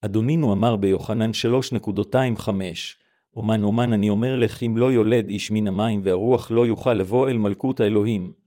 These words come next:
המשמעות של זה היא שהאדם יכול לראות ולהיכנס למלכות האלוהים רק כאשר הוא נולד מחדש מהמים והרוח.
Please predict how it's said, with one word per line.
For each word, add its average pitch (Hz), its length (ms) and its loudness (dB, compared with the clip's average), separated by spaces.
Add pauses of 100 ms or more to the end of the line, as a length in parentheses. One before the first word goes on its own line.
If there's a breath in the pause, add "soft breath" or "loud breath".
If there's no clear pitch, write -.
(180)
המשמעות 104 540 -4
של 104 180 -2
זה 101 160 -2
היא 117 300 -4
שהאדם 107 520 2
יכול 127 320 0
לראות 127 380 0
ולהיכנס 113 560 -2
למלכות 101 460 -2
האלוהים 113 420 2
רק 127 240 -2
כאשר 110 360 -2
הוא 110 180 0
נולד 107 340 2
מחדש 110 540 -2
מהמים 107 460 0
והרוח. 90 680 -4